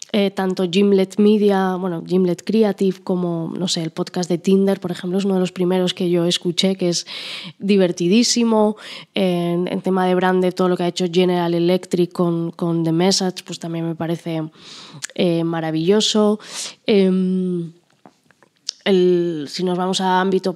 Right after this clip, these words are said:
puramente periodístico, hombre, pues el, claro, tú, tú escuchas el Daily de Michael Barbaro y, y se te cae la baba de cómo es posible que se puedan producir contenidos de tantísima calidad, tan, eh,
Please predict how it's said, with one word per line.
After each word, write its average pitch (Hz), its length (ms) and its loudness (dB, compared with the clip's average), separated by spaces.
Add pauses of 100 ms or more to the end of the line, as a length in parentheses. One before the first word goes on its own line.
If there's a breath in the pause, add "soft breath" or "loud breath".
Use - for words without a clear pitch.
puramente 185 420 -2
periodístico, 196 560 -2
hombre, 190 220 -8
pues 175 180 -12
el, 156 240 -10
claro, - 220 -10
tú, - 180 -14
tú - 120 -10
escuchas - 420 -6
el 180 160 0
Daily 185 420 6
de 190 100 2
Michael 180 360 -4
Barbaro 180 420 -4
y, 185 280 -2 (600 loud breath)
y 196 120 2
se - 200 0
te 185 140 -4
cae 175 200 -2
la 180 140 2
baba 180 320 2
de 190 80 0
cómo 180 200 -2
es 175 80 -4
posible 190 420 0
que 180 380 0 (260 loud breath)
se - 160 -6
puedan 180 240 0
producir 185 480 0
contenidos 185 480 0
de 185 100 -2
tantísima 175 760 0
calidad, 180 560 0 (300)
tan, 180 300 0 (420 loud breath)
eh, 175 420 0